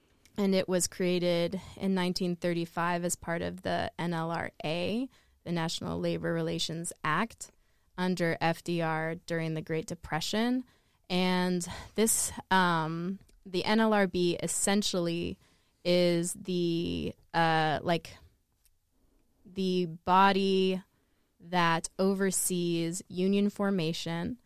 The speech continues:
and will oversee what are called union elections. And so when we are talking about voting, whether or not, like, you're a challenge vote or if you are seen as, like,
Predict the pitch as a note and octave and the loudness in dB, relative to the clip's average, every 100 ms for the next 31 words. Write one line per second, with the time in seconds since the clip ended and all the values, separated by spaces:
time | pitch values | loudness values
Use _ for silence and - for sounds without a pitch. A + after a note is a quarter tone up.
0 | _ _ _ F#3 F3+ E3+ F3 F#3 F#3 F3 | _ _ _ -2 0 0 2 2 2 0
1 | - F3 E3+ E3 - E3+ E3 - E3 F3 | 0 0 -2 -4 -2 -2 -2 -4 -4 -4
2 | - - E3+ E3+ E3 D#3 E3 - - - | -6 -8 -2 0 0 -2 -2 -4 -4 -6
3 | - G#3+ - - _ _ _ F#3 F3+ - | -6 -8 -10 -14 _ _ _ -4 0 2
4 | F3+ F3 E3+ F#3 F#3+ G3+ - F#3+ F3 F3 | 2 2 2 2 2 2 0 -2 -2 -2
5 | F3+ E3 D#3+ D#3+ E3+ - - - - F3 | -2 -2 -2 -2 -4 -8 -16 -20 -4 4
6 | G#3+ F#3 E3 E3 D#3+ D#3+ D#3+ E3 E3+ - | 4 4 0 0 -2 0 -2 -2 -2 -6
7 | - _ _ _ _ - F3 D#3+ - D#3 | -14 _ _ _ _ -4 -2 -2 0 0
8 | C#3+ - G3+ G#3 G3+ F#3+ F#3+ F#3 E3+ - | 0 2 2 4 2 2 4 4 0 -2
9 | D#3+ D3+ - F3+ - E3+ E3+ D#3+ F3 - | -2 -2 -4 -8 -8 -8 -6 -4 -6 -8
10 | - - - E3 D#3 D#3 - - F3+ E3 | -20 -16 -4 0 0 -2 -4 -4 -2 -2
11 | F3 - - | -4 -6 -8